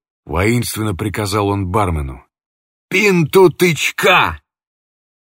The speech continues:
Бармен ополоснул два толстых поллитровых стакана в бочонке под стойкой и налил тёмного пива. Кроме пива в этих заведениях ничего не подавали. Пролом джин не полагался,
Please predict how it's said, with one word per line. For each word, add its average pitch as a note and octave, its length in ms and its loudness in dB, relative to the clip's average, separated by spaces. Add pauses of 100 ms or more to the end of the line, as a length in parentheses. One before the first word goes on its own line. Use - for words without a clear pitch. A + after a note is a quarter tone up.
(220)
Бармен G#2 440 0
ополоснул G2+ 640 -2
два F#2 220 -4
толстых G2 520 -6
поллитровых G2 640 -2
стакана G2+ 580 -6
в D#2+ 60 -4
бочонке E2 560 -4
под F2 180 -6
стойкой D#2 560 -8 (360)
и - 80 -12
налил E2 380 -2
тёмного E2 520 -4
пива. C#2+ 380 -8 (760)
Кроме F2+ 360 0
пива A#2 320 -2
в E2 100 0
этих E2 240 -2
заведениях F#2+ 640 -2
ничего F2+ 400 -2
не F2+ 100 -2
подавали. E2+ 680 -6 (800)
Пролом B2 460 0
джин G2+ 320 -4
не F#2+ 100 -2
полагался, F#2+ 880 -4